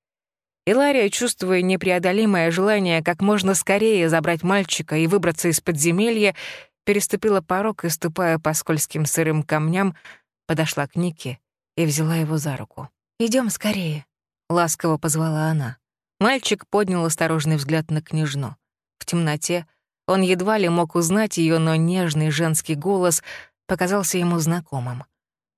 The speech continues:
Ника робко взял княжну за руку и вышел с нею в коридор. Здесь, в свете факела, он узнал тюремщика и начальника стражи. Его холодная ручонка крепко сжала пальцы княжны,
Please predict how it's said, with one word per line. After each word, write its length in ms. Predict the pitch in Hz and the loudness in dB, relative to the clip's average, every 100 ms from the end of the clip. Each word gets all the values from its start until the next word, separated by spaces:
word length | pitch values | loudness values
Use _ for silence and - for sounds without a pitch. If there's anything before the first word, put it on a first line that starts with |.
| _ | _
Ника 320 | 220 226 208 | -2 2 2
робко 320 | 214 202 180 | 2 0 -2
взял 240 | 180 185 175 | 2 2 0
княжну 420 | - 180 175 175 | 0 0 0 0
за 200 | 165 208 | 2 0
руку 260 | 190 - 165 | 0 0 0
и 100 | 156 | 2
вышел 340 | 160 - 156 | 0 -2 -2
с 140 | 147 | -2
нею 220 | 160 151 147 | -2 -2 -4
в 80 | |
коридор. 500 | - 156 147 139 117 - _ _ _ _ _ - | -6 -6 -4 -6 -10 -14 _ _ _ _ _ -4
Здесь, 500 | 143 139 160 - - _ _ _ _ | -2 0 0 -2 -8 _ _ _ _
в 60 | |
свете 300 | - 202 208 | 0 0 0
факела, 420 | 185 226 220 196 185 | 0 0 2 2 4
он 180 | 185 | 4
узнал 360 | 185 190 220 190 | 2 2 2 2
тюремщика 600 | 175 180 214 185 170 165 | 0 2 2 0 -2 0
и 120 | 160 | 0
начальника 640 | 160 156 - 170 165 160 175 | 0 -2 0 0 -2 -2 -4
стражи. 560 | - - 131 127 131 _ _ _ _ _ _ | -4 -4 -6 -8 -12 _ _ _ _ _ _
Его 200 | 165 156 | -2 -2
холодная 560 | 156 160 160 156 160 156 | 0 0 0 0 2 2
ручонка 500 | 156 165 185 160 160 | 0 0 -2 0 -4
крепко 440 | - 190 - 160 | 0 -2 0 -2
сжала 320 | 147 175 156 | 0 0 0
пальцы 420 | 156 170 156 - 156 | 0 0 -2 -2 -4
княжны, 520 | 165 156 151 190 | 0 0 2 0